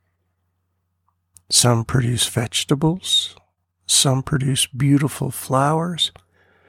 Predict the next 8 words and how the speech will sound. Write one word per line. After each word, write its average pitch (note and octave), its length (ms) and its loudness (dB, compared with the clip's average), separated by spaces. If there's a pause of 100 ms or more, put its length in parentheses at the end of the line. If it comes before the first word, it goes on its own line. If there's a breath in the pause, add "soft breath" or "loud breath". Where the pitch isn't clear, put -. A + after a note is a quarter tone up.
(420 soft breath)
but D3 220 2
it C#3 160 4
is C#3 240 2
the C#3+ 160 2
Lord C3+ 800 0 (840)
who D#3 140 2
does E3+ 380 4
it. - 300 -12